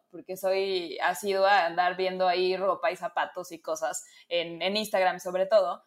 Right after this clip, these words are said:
pero, este, ya después de tres semanas dije, "No, ya,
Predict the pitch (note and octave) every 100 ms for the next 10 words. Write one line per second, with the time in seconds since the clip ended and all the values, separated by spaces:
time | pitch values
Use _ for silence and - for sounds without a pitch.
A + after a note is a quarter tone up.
0 | _ _ _ A#3+ A#3+ A#3 A#3 C4 - F#3+
1 | F#3 F#3 F#3 F#3+ G3 G#3 G#3 G3 G3 F#3+
2 | F#3 F#3+ G3 G3 G3+ G3 G3 A3+ G3+ F#3+
3 | F#3+ F#3+